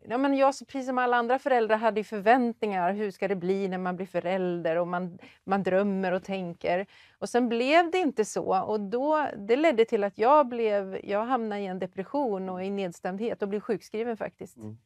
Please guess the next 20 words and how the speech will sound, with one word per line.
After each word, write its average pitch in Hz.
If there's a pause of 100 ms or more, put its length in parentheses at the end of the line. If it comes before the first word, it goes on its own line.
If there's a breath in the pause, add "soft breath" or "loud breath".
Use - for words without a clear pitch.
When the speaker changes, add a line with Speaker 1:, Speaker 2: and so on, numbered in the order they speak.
(1000)
Speaker 1:
Eh, 196
så -
att -
det 220
var 240
en 214
sorg 180 (380)
för 208
mig. 170 (340)
Speaker 2:
Men 127
den 131
säger 113
mig 117
att 107
du 107
bearbetade 104
det 104
re-, 113
rejält. 113 (520 loud breath)
Speaker 1:
Ja, 277